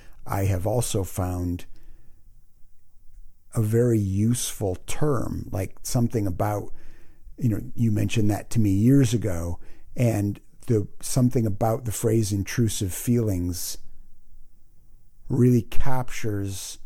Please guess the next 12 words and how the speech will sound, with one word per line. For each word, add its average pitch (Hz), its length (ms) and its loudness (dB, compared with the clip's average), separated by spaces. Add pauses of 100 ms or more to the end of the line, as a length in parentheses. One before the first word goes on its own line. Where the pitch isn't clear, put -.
(340)
the 113 180 2
experience - 1160 2 (640)
of 98 520 -2 (440)
me 120 320 6
trying 120 320 2
to 107 60 2
go 117 280 4
about 110 340 0
my 104 160 0
day 95 720 0 (580)
and 110 140 2
having 120 480 2